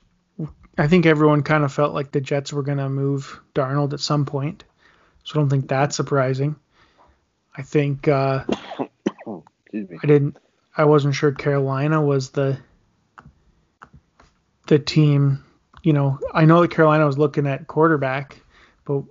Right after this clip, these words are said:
Speaker 1: everyone was kinda, you know, talking about through the draft, but, uh, they take a chance on Darnold here.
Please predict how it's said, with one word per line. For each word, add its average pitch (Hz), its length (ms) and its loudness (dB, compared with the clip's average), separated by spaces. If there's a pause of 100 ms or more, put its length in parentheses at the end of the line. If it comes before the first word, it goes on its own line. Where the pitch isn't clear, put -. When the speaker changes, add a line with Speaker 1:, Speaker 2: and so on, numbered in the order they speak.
Speaker 1:
everyone 143 360 0
was 135 120 -4
kinda, 131 400 -6
you 143 80 -4
know, 131 200 -6 (840)
talking 139 300 0
about 135 420 0
through 143 240 0
the 131 80 -6
draft, 139 600 -2
but, - 360 -8
uh, 135 260 -4 (720)
they 147 120 4
take 143 200 -2
a - 20 -4
chance 147 320 0
on 143 140 2
Darnold 151 340 2
here. 156 300 0